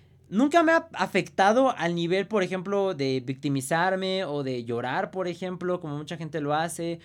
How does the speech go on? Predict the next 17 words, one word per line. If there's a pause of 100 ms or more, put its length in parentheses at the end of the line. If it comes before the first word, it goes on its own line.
(140)
o
de
cerrar
mi
cuenta,
o
de
quitar
los
comentarios,
o
de
esconderme, (260)
o
de
simplemente, (260)
eh,